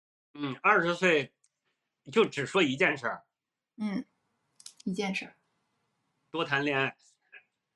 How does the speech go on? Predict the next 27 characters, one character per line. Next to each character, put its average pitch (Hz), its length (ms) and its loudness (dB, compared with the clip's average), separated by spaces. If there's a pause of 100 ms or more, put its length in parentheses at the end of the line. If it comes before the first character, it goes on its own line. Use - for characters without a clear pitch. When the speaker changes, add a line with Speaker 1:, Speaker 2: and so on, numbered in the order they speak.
(480)
Speaker 2:
啊， 285 120 2
是 - 280 0
吗？ 339 400 8 (720)
Speaker 1:
多 151 160 -4
谈 - 160 -4
恋 453 160 2
爱。 440 60 -4
Speaker 2:
为 - 0 -
什 - 100 -14 (100)
么？ 247 120 -10 (420)
为 311 140 -10
什 269 140 -4
么？ 190 220 -2 (1400)
你 240 220 -6 (240)
Speaker 1:
是 190 140 -12
这 233 140 0
样 131 220 4
的， 95 80 -14 (960)
嗯， 139 440 2 (880)
刚 160 200 4
才 151 120 4
说 156 220 0
了， 117 140 -4
读 139 240 -10
书、 165 340 -4
行 - 300 -8
路， 143 380 0